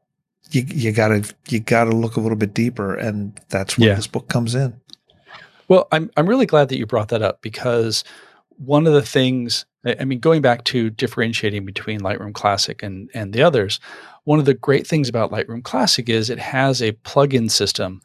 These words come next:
Speaker 2: so that if you have other utilities that can do things either differently than Lightroom or maybe in some cases better than Lightroom, you can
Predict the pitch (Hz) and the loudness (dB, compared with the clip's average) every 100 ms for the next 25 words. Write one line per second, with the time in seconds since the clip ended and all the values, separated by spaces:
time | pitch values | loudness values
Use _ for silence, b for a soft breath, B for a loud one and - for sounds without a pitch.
0 | B B - - 135 117 - 131 - - | B B -6 2 4 2 0 -6 -4 -2
1 | 190 185 135 135 123 113 - 165 156 107 | 0 2 2 2 0 -4 0 4 4 2
2 | 101 104 110 - 120 107 123 131 - 113 | -4 -4 -4 -4 -10 -6 -4 -4 -2 -2
3 | 110 107 - - 110 104 95 B B B | -2 -4 -4 -4 -2 -2 -4 B B B
4 | _ - - - 139 131 127 123 120 117 | _ -2 0 0 2 2 2 0 2 0
5 | 120 120 117 113 98 101 107 110 107 101 | -2 -4 -2 -4 -4 -6 -6 -6 -8 -6
6 | - 110 - 104 - 104 - 120 147 117 | -6 -6 -10 -6 -4 -6 -2 2 2 2
7 | 101 90 82 80 87 90 123 _ B B | -4 -6 -8 -10 -14 -14 -18 _ B B
8 | B B _ _ _ _ _ _ 127 131 | B B _ _ _ _ _ _ -12 2
9 | 139 135 131 113 | 2 4 2 0